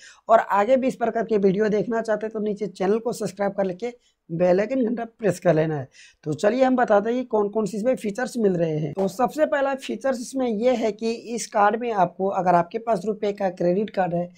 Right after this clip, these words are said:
इस कार्ड में आपको मुफ्त में आपको इंश्योरेंस कवर आपको मिल जाता है। मैं बता दूं कि आपको इसमें जो है पर्सनल एक्सीडेंट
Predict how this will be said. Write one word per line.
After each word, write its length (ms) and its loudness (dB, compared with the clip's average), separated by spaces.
इस 160 -6
कार्ड 280 2
में 120 -4
आपको 480 2
मुफ्त 320 2
में 160 0
आपको 300 -2
इंश्योरेंस 640 -2
कवर 360 2
आपको 240 2
मिल 200 2
जाता 280 0
है। 120 -6
मैं 160 -4
बता 300 4
दूं 160 -2
कि 140 -10
आपको 360 -2
इसमें 380 -4
जो 100 0
है 220 -2
पर्सनल 560 4
एक्सीडेंट 560 2